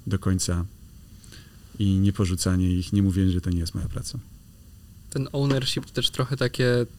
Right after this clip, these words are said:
Speaker 2: branie odpowiedzialności za, za naszą pracę.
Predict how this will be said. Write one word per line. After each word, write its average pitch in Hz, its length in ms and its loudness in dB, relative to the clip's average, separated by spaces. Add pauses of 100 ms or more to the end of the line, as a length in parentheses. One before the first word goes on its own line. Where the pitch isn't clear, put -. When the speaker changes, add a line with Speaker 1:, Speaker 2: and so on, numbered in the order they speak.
(400)
Speaker 2:
branie 131 400 4
odpowiedzialności 127 880 0
za, 120 440 -2 (220)
za 127 220 -4
naszą 127 240 0
pracę. - 360 -2